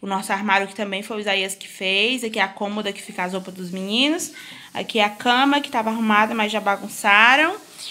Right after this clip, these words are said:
E esse banheiro, ó, a porta do banheiro também dá pro nosso quarto. Ficou assim, ó. Lá em cima tá o sax do Isaías que ele tava tocando. E ficou desse jeito o quarto.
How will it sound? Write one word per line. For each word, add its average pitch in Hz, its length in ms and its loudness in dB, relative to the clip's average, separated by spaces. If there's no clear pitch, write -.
E 254 160 6
esse 359 240 4
banheiro, 269 520 0
ó, 226 40 2
a 214 100 2
porta 294 320 -4
do 247 120 -12
banheiro 220 360 -2
também 220 280 -6
dá 202 120 2
pro 208 140 -8
nosso 196 340 -8
quarto. 190 580 -2
Ficou 208 280 -4
assim, 254 480 -2
ó. 226 200 -2
Lá 190 60 -12
em 190 40 -10
cima 196 280 -8
tá 202 260 -6
o 208 60 -16
sax - 360 -6
do - 80 -14
Isaías 185 300 -2
que - 120 -14
ele 190 80 -12
tava 180 200 -8
tocando. 254 720 -4
E 285 200 6
ficou 302 680 0
desse 233 280 -6
jeito 208 260 -2
o - 40 -18
quarto. 285 560 2